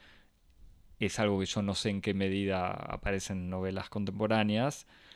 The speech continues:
eh, y pensaba que, por ejemplo, en una novela es mucho más interesante una esce-, describir una situación de alguien sentado en una computadora hackeando, es mucho más, es mucho menos ridículo, más agradable que cuando una película está esa escena típica de alguien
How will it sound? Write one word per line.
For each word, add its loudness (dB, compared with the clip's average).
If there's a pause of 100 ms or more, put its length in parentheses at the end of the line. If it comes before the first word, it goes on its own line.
(480)
eh, -4
y 4
pensaba 2
que, -4
por -4
ejemplo, -4
en 0
una -2
novela 0
es -8
mucho -6
más -4
interesante -4
una -4
esce-, -4
describir 2
una -4
situación -4
de 2
alguien 0
sentado -2
en -2
una -4
computadora -4
hackeando, 0
es -8
mucho -2
más, -2 (280)
es -4
mucho -2
menos 0
ridículo, 2
más -2
agradable 0
que -4
cuando -6
una -6
película -4 (600)
está -4
esa -2
escena -4
típica -2
de 0
alguien -2